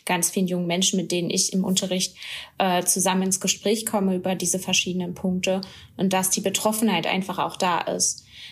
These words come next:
Was man, glaube ich, schon sagen muss, ist, dass eben gerade das Bewusstsein und die Räume, darüber nachzudenken, wie wir das ändern können, auch politische Regelungen dafür zu finden, dass, dafür gibt es ziemlich wenig Räume. Und da muss sich sicherlich Schule auch verändern,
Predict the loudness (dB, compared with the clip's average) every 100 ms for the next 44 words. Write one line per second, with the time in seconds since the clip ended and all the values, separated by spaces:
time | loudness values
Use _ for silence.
0 | -6 0 2 4 2 2 0 0 2 2
1 | 2 2 4 4 4 2 2 2 0 0
2 | 0 0 2 2 2 0 0 0 -2 -2
3 | 0 0 2 2 2 0 0 2 4 4
4 | 2 0 0 2 2 2 0 0 0 0
5 | 0 0 0 2 2 2 2 0 -2 -2
6 | -2 -4 -4 -2 2 2 0 0 0 0
7 | 0 0 0 0 -2 -2 -2 0 0 2
8 | 0 -4 -8 -12 -12 -2 0 2 0 -2
9 | -6 0 0 2 0 -2 0 0 2 0
10 | 2 2 2 0 0 0 0 0 0 2
11 | 2 0 0 0 0 2 2 2 2 2
12 | 0 -2 -2 2 2 2 2